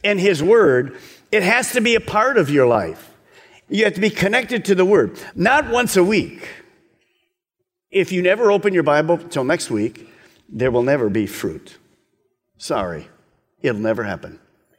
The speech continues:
because you're not gonna be changed. The world will squeeze you one hundred percent in the way it thinks. And that's why Paul called them carnal Christians. They were like the world,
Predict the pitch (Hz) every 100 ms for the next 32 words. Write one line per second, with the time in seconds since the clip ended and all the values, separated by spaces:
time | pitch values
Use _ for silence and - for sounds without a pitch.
0 | _ - - - 156 147 117 202 190 107
1 | 120 127 - 208 214 - - - _ _
2 | _ _ _ _ _ - - 143 165 135
3 | 190 226 226 160 135 - - - 175 220
4 | 240 214 214 226 185 151 147 127 - 196
5 | 220 240 - 202 - 180 131 113 110 117
6 | 120 131 117 90 - - - _ _ _
7 | _ _ _ _ _ _ _ _ _ 110
8 | 156 160 117 120 123 123 101 95 131 175
9 | _ _ _ _ - 135 190 190 247 240
10 | - 78 - _ _ _ _ _ _ _
11 | _ 123 120 131 104 104 - - - 196
12 | 277 220 165